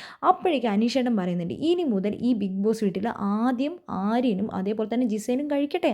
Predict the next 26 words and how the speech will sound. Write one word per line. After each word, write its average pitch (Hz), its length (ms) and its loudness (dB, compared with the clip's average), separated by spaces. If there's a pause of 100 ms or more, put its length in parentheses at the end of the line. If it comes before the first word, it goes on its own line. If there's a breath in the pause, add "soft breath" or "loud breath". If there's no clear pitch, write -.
എന്നിട്ട് 247 280 2
നമുക്കെല്ലാവർക്കും 302 680 0
കഴിക്കാം." 285 340 2 (380 loud breath)
അപ്പോൾ 247 200 2
അനുമോൾ 269 280 2
പറഞ്ഞു, 247 260 2
"അതെ, 202 260 -2 (100)
അത് 226 220 2
നല്ലൊരു 302 420 6
തീരുമാനമാണ്. 190 600 -4 (360 loud breath)
ഇവരുടെ 320 380 4
രണ്ടുപേർക്കും 269 840 2
ഇനി 247 240 0 (300)
പൊ-, - 220 0
ഇനി 240 240 4
വേറെ 254 280 2
എന്തെങ്കിലും 247 300 2
ഫുഡ് 233 200 -2
ഉണ്ടാക്കി 233 280 0
കഴിക്കാൻ 226 320 0
പറ്റുമെന്ന് 226 280 0
നമുക്ക് 220 220 -2
അപ്പം 233 260 0
നോക്കാമല്ലോ" 208 420 2
എന്ന് 202 100 2
പറയുന്നുണ്ട്. 175 320 -2